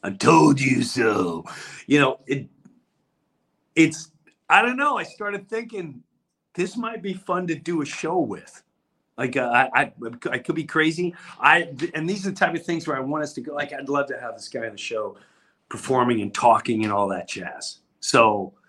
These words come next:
maybe we can jump on that. But you, you, you tell me. Let's just check out a little bit of, um, let's see. What were the videos I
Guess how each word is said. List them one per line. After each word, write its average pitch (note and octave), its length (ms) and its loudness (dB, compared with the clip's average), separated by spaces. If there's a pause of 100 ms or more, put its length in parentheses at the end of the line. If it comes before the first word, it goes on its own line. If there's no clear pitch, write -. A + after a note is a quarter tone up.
(200)
maybe B2 260 2
we C3 160 0
can G#2+ 160 -6
jump A2+ 320 -2
on G2+ 140 -4
that. G2 220 -4
But G#2+ 140 -6
you, D3 140 0
you, D3 320 -4 (420)
you E3+ 200 4
tell E3 200 8
me. B2+ 140 6
Let's F3 200 6
just G3 220 -4
check F3+ 260 0
out D3+ 240 2
a - 20 -4
little D#3 280 0
bit D3 300 0
of, B2+ 300 -4
um, A2 580 -4 (2000)
let's B2+ 180 -8
see. A#2+ 220 -2
What B2+ 200 0
were E3+ 80 4
the E3 100 2
videos A#2+ 580 0
I G2 180 -6